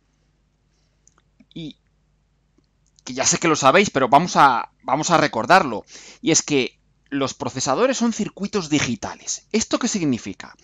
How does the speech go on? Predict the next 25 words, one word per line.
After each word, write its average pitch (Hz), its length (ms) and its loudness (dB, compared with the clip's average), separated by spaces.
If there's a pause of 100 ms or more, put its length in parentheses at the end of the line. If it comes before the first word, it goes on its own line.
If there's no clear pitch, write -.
(300)
Que 175 140 4
trabajan 262 480 4
con 143 360 2
números. 165 640 0 (1300)
Aquí - 160 -8
tenemos 175 380 2
el 139 80 -2
procesador, 131 480 -2
el 123 140 0
rig 135 160 -6
five, 214 340 0
tenemos 139 300 0
nuestros 127 280 -2
registros, 233 460 -8
pues 156 160 -6
internamente 214 760 0
todos 180 300 0
los 226 140 0
registros 208 640 -6
y 160 100 -10
toda 196 240 0
la 208 80 0
información 190 580 -4
son 151 380 -2
números. 101 420 0